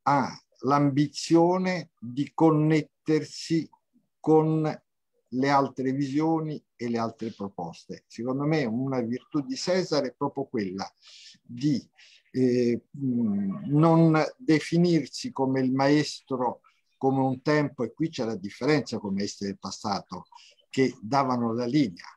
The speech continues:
ma non è più il tempo dei grandi maestri che danno la linea e seguono poi gli allievi, gli emuli,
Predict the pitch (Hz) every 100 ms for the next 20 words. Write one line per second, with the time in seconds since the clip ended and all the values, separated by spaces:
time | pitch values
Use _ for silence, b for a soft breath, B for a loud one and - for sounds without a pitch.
0 | _ _ _ _ _ _ 127 139 143 196
1 | 190 151 123 151 147 143 127 123 131 127
2 | 135 139 143 120 123 117 127 123 123 120
3 | 131 147 135 117 120 - - 135 117 117
4 | 117 - 120 117 113 113 113 123 131 127
5 | 117 110 113 123 123 120 113 110 101